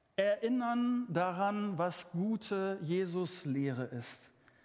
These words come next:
Vers siebzehn. Alles, was ihr sagt und alles, was ihr tut, soll im Namen von Jesus, dem Herrn, geschehen. Und dankt dabei Gott, dem Vater, durch ihn.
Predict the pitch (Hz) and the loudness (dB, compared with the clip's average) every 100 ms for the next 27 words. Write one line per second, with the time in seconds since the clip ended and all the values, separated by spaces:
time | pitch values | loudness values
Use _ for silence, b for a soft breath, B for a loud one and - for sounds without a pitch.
0 | b - 165 147 - 180 180 - 131 117 | b -4 -4 -2 -4 -4 -6 -4 -2 -2
1 | 120 - - _ _ _ _ _ _ _ | -4 -8 -20 _ _ _ _ _ _ _
2 | _ _ _ B B B B B B 175 | _ _ _ B B B B B B 0
3 | 220 214 220 208 214 185 175 170 185 - | 2 0 -2 -2 -2 0 0 0 -2 -4
4 | 151 165 190 185 170 180 175 170 170 185 | 0 2 0 0 -2 -2 -2 -4 -4 -4
5 | 185 - 143 127 170 160 160 160 175 180 | -6 -6 -4 -2 0 0 0 0 0 -2
6 | 175 156 160 165 160 156 - 147 143 156 | -2 -2 0 0 -2 -6 -6 -4 -4 -4
7 | 165 147 120 - 131 123 139 - - B | -2 -2 -4 -4 -2 -2 -4 -14 -20 B
8 | B B B - 139 139 135 165 214 208 | B B B 0 0 0 0 0 -2 -2
9 | 170 160 160 156 151 165 - 160 156 - | -2 0 0 0 -2 -4 -6 -2 -2 -2
10 | 151 143 143 151 147 139 139 139 143 123 | -2 -2 -2 -4 -4 -4 -4 -4 -2 0
11 | 117 123 | 0 -2